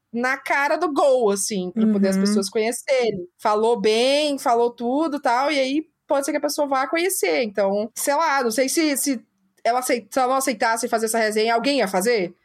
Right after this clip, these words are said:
Speaker 2: Aham.
Speaker 1: Ia ser com a perspectiva dela? Então, quem que tá falando sobre os livros? Quem tá colocando os livros lá na frente? Quem tá decidindo que livro vai ser resenhado ou não?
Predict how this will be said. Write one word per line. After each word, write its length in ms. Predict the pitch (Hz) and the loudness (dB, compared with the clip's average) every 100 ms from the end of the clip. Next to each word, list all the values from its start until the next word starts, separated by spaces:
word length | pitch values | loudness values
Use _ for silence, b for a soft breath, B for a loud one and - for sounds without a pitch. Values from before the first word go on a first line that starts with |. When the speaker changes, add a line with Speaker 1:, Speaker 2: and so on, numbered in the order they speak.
| 233 | -2
Speaker 2:
Aham. 320 | 226 202 196 | 0 2 2
Speaker 1:
Ia 140 | 269 254 | 2 0
ser 180 | 262 | 0
com 80 | 240 | 0
a 60 | 233 | 0
perspectiva 760 | 233 - 240 - - 214 202 | 0 -2 -2 -4 -6 -2 0
dela? 520 | 190 247 202 170 165 190 | 0 0 2 0 -2 -6
Então, 600 | 220 196 240 247 285 262 185 _ _ - | -8 -2 0 0 0 -4 -10 _ _ -4
quem 160 | 320 | -2
que 80 | 370 | -2
tá 140 | 320 | -2
falando 480 | 302 302 247 247 240 | 0 0 2 2 0
sobre 260 | 220 214 214 | -2 -2 -2
os 80 | 202 | -2
livros? 300 | 202 196 196 | -2 -2 -2
Quem 160 | 269 | -4
tá 80 | 311 | -2
colocando 480 | 320 277 269 262 247 | 0 0 0 -2 -2
os 120 | 247 | 0
livros 340 | 226 240 220 220 | 0 0 0 0
lá 100 | 214 | 0
na 120 | 214 | -2
frente? 180 | 214 202 | -2 -4
Quem 100 | 285 | -2
tá 120 | 294 | -2
decidindo 600 | 294 311 247 240 262 269 B B B | -2 -2 -2 0 0 -2 B B B
que 120 | - 269 | -4 0
livro 320 | 254 262 262 | 0 0 0
vai 140 | 247 | 0
ser 140 | 269 285 | 2 2
resenhado 640 | 247 254 233 214 233 226 | 2 2 2 2 2 2
ou 200 | - 226 | 2 2
não? 520 | 226 214 214 208 190 | 2 2 4 2 0